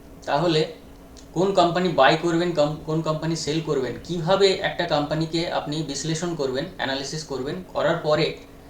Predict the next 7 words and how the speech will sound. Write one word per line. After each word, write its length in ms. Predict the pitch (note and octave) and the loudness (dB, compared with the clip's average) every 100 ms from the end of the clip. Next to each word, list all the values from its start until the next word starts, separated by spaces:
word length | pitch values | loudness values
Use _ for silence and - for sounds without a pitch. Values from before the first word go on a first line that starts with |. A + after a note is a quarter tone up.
| - | -6
একটা 280 | E3+ D3 F3+ F#3+ - | -2 0 2 0 0
সঠিক 260 | D3+ C#3+ E3+ | -2 0 -2
ডিসিশনে 420 | D3+ D3 D#3 E3+ | -4 -4 -2 0
আসবেন, 360 | D#3 C#3+ D3+ C#3+ F3+ - - - - - - - - - - - | 2 2 2 -2 -2 -12 -20 -20 -20 -20 -20 -20 -20 -20 -20 -2
এই 140 | - F#3 | 4 6
ভিডিওর 340 | E3 E3+ G3 | 8 10 10
মাধ্যমে 400 | F#3 E3+ E3 F3+ | 8 6 4 2